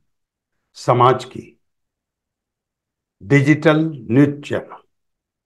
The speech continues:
यानी राजपुरोहित समाज की डिजिटल जनगणना शुभ समय राजपुरोहित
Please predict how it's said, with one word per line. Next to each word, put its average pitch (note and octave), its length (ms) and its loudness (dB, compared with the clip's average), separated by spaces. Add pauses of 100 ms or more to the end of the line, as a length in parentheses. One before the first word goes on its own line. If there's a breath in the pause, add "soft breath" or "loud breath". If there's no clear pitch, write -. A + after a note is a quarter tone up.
(180)
यानी B2+ 340 4
राजपुरोहित C#3 580 2
समाज A#2+ 280 0 (120)
की C3 100 -4
डिजिटल A#2+ 680 0
जनगणना A2 680 0 (480)
शुभ A3+ 320 2
समय C#3 640 2
राजपुरोहित A#2+ 1080 2